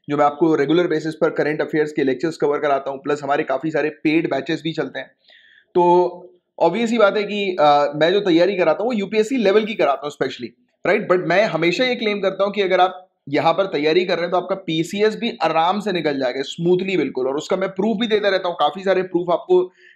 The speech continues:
नीचे description पर जो है वो मिल जाएंगे। अभी एक और proof मुझे बनाना था वेस्ट Bengal पीएससी का,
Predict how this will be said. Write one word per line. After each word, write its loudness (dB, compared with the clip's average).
नीचे 0
description -4
पर 0
जो -2
है 0
वो 0
मिल -2
जाएंगे। -2
अभी 2
एक 0
और 4
proof 0
मुझे 2
बनाना 0
था 0
वेस्ट -2
Bengal 0
पीएससी -4
का, 0